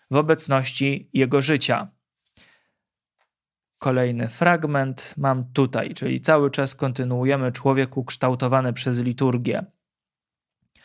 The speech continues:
"Bogu jednak zależy przede wszystkim na tobie.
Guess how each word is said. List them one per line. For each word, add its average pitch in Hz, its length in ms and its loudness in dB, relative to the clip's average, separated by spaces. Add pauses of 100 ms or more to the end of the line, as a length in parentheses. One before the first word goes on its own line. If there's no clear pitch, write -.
(220)
"Bogu 170 380 4
jednak 139 580 2 (120)
zależy 147 500 4
przede 165 340 2
wszystkim 156 440 -2
na 151 120 2
tobie. 120 440 0